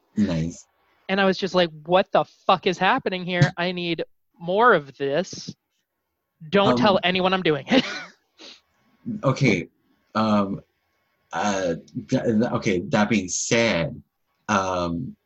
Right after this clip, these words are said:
Speaker 1: like, I watched The Simpsons since I was a kid. Um, but, like, after a while, they s-, they obviously stopped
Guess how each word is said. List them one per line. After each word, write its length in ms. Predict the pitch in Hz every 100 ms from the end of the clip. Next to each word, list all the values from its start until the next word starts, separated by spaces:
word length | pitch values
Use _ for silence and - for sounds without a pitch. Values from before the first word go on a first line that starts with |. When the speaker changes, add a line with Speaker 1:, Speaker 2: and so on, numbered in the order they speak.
| _ -
Speaker 1:
like, 160 | 98
I 60 | 95
watched 200 | 95 95
The 80 | -
Simpsons 360 | 101 92 98
since 140 | 104 95
I 80 | 92
was 120 | 92
a 40 |
kid. 360 | - 95 85 85 _ _ _ _ -
Um, 420 | 92 87 90 73
but, 300 | 110 98 95
like, 360 | 98 90 82 - _ _
after 300 | 107 95 - 98
a 40 |
while, 360 | 98 110 101 95
they 100 | 95
s-, 180 | - -
they 300 | 87 104 95
obviously 420 | 107 98 - 87
stopped 480 | - 101 90 -